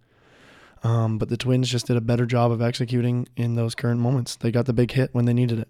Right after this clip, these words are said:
Royce Lewis, a rookie, not really a rookie. I mean, he's, he's been around, but he comes into the major leagues finally, and he dominates, has his moment.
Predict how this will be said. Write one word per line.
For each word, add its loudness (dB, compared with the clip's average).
Royce 0
Lewis, 0
a 2
rookie, 2
not 2
really 2
a 0
rookie. 0
I 0
mean, 0
he's, -2
he's -4
been 0
around, 2
but -6
he -4
comes 0
into 0
the 2
major 0
leagues 0
finally, 0
and 2
he 0
dominates, -2
has 0
his 2
moment. 2